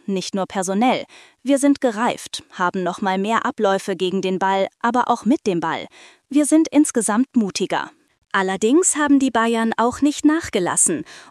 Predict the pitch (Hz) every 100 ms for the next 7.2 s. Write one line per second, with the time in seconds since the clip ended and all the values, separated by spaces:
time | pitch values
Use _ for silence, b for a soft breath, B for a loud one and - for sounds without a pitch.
0 | - 302 294 285 285 339 320 262 254 247
1 | 285 - 247 220 233 220 208 202 202 -
2 | 226 214 214 214 - 320 - 254 233 202
3 | 202 170 - 202 185 180 185 - 202 120
4 | 78 - b b b b 214 208 196 196
5 | 185 220 240 240 302 240 226 240 202 214
6 | 196 190 311 - 214 202 190 - 180 190
7 | 208